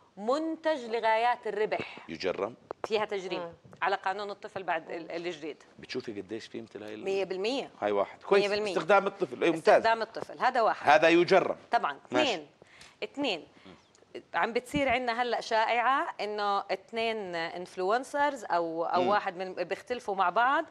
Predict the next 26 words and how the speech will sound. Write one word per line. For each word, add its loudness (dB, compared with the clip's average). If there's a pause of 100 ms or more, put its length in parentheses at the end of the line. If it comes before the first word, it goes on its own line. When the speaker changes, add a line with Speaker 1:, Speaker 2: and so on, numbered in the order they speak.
(320)
Speaker 1:
فبطلع 2
بحكي -4
عنه 0
أو 0
بتطلع -4
بتحكي -6
عنها 0
أو 0
بيطلع -2
بيحكوا -4
عن 0
بعض. 0 (100)
Speaker 2:
أوكي. -4
Speaker 1:
تمام؟ -2
وبيبدوا 0
يحكوا، -4 (400)
آه، 2
أسرار 2
وبيبدوا 0
يحكوا -6
صفات -2
وبيبدوا -2
يحكوا -6
نعوت، -2
هذا 2
مجرم. -2